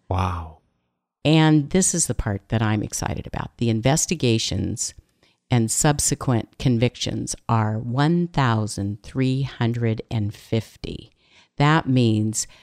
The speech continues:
Speaker 2: one thousand three hundred and fifty convictions have resulted in sentences, including ten life terms. And we have already a history of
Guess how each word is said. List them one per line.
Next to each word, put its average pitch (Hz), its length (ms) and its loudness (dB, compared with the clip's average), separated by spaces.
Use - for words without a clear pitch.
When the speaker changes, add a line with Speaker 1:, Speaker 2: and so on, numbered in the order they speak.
Speaker 2:
one 170 320 4
thousand 110 580 0
three 165 300 2
hundred 170 360 0
and 160 140 0
fifty 147 320 -2
convictions 110 880 -2
have 107 220 -2
resulted 117 720 0
in 104 400 -2
sentences, 143 800 0
including 117 640 0
ten 190 400 2
life 135 480 0
terms. - 580 -10
And 160 240 4
we 175 120 4
have 175 260 2
already 175 680 2
a 135 80 2
history 135 580 -4
of 117 280 0